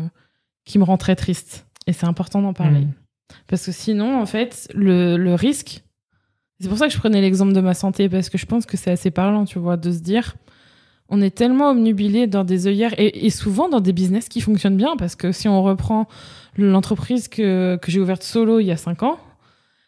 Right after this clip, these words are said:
Speaker 1: elle fonctionnait super bien à faire, euh, des, des,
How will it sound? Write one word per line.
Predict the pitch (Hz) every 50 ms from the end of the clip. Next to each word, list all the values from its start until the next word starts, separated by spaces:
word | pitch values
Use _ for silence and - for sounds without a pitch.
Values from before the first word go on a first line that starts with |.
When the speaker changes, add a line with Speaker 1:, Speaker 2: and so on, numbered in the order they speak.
| _ _ _ _
Speaker 1:
elle | - 190
fonctionnait | 170 - - 185 - 208 202 196
super | 180 - - 226 208 220
bien | 214 311 339 320
à | 247 208 196
faire, | - - 196 180 170 180
euh, | 175 175 175 175 180 180 196 202 180 - _ _ _ - 180 _
des, | - 190 196 185 180 170
des, | 165 170 165 165 165 165 165